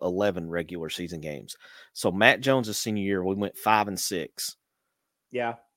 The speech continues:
Speaker 1: And then I think the year after that, which would have been D-Mac's freshman year.
Speaker 2: Which would have been oh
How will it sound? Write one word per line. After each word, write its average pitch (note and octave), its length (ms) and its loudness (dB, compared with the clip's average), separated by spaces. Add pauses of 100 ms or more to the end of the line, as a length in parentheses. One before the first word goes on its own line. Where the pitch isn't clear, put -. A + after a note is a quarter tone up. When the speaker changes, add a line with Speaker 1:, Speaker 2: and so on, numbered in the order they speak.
(320)
Speaker 1:
And G#2 180 4
then G2 480 4
I F#2+ 80 2
think C#3+ 540 0 (220)
the A2 120 -2
year A2 300 2
after A2+ 380 6
that, G2 220 2
which G#2 180 -2
would G#2 100 -2
have F#2 40 -8
been F2+ 220 0
D-Mac's A2 560 0
freshman G2 560 0
year. D#2 360 -6 (220)
Speaker 2:
Which C3+ 220 -8
would C#3 100 -4
have A#2+ 100 -6
been B2+ 280 -4
oh C#3 520 0